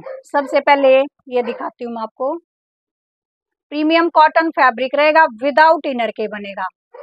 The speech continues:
without इनर के बनेगा। और ये देखो सूट की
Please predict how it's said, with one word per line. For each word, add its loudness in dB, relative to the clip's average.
without 2
इनर 2
के 0
बनेगा। 4
और 2
ये 2
देखो -2
सूट -10
की -6